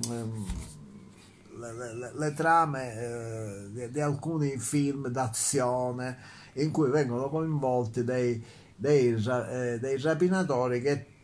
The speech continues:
che, che tengono con sé degli ostaggi. Ecco, perché si tratta di questo, come si può intuire dal titolo, il prezzo degli ostaggi.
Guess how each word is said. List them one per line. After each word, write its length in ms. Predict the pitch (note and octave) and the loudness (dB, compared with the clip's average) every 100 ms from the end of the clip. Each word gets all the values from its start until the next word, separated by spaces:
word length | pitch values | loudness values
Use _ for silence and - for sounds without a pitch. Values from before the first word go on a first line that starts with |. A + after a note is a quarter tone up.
| - C3+ | -14 -6
che, 760 | A#2+ D3 C3+ C3 B2+ B2 A#2+ G#2+ | 0 2 4 2 2 0 -4 -6
che 340 | - F3 F3+ - | -2 -2 -2 -2
tengono 560 | C#3 B2 A#2 A#2+ B2+ | 0 0 -2 -4 -4
con 240 | C#3 F3 D#3 | -2 -2 0
sé 200 | D3 B2 | 0 0
degli 260 | A#2+ A2 | 0 0
ostaggi. 640 | G#2+ - - F2+ F2 - C#3 | 0 -2 -2 -8 -8 -6 -4
Ecco, 260 | A2 - | -2 -2
perché 340 | G3 F#3 - B2+ | -2 -2 -2 -4
si 180 | E3+ | -4
tratta 340 | E3 F3 - B2 | -2 -2 -2 -4
di 140 | A#2+ | -4
questo, 440 | A2 B2 A2 - F#2+ | -2 -2 0 -4 -2
come 380 | B2+ C#3+ D3 | 0 0 0
si 180 | A2+ A#2+ | -2 -2
può 140 | G#2+ C#3+ | 0 0
intuire 460 | A#2+ A2+ C#3+ C#3+ | 0 -2 0 0
dal 280 | A#2 A2+ A2 | 0 -2 -4
titolo, 380 | C#3+ C3 G#2+ G2+ | -4 -2 -2 -2
il 60 | G2 | -2
prezzo 380 | C#3 C3+ A2+ | -2 -2 -2
degli 220 | G#2 G#2 G2+ | -2 -2 -2
ostaggi. 840 | G#2 - - - - - D#3+ | -8 -10 -10 -12 -10 -2 -2